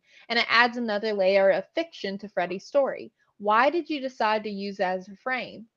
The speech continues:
She was actually writing another novel.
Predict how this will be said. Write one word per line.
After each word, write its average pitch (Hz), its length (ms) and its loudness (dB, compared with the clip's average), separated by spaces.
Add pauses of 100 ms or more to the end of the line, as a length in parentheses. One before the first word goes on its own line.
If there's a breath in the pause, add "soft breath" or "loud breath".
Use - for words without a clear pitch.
(380)
She - 320 8
was 440 260 2
actually 359 460 4
writing 302 460 2
another 262 440 -2
novel. 240 640 -2